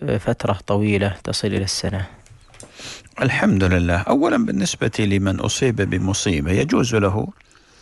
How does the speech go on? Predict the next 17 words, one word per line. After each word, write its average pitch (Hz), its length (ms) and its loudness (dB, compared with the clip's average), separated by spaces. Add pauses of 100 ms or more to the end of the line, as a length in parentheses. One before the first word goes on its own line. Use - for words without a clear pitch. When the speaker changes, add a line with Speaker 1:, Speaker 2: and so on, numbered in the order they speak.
(380)
Speaker 2:
أن 113 60 2
يقول، 110 840 2
بل 101 180 2
يشرع 82 440 2
له 76 260 -2
أن 50 80 0
يقول: - 260 0
"إنا 117 320 4
لله 98 420 2
وإنا 95 400 0
إليه 87 280 0
راجعون"، 76 540 0 (880)
وذلك 123 400 2
لقول 110 380 0
الله 92 320 2
عز 92 300 -2
وجل: 104 420 2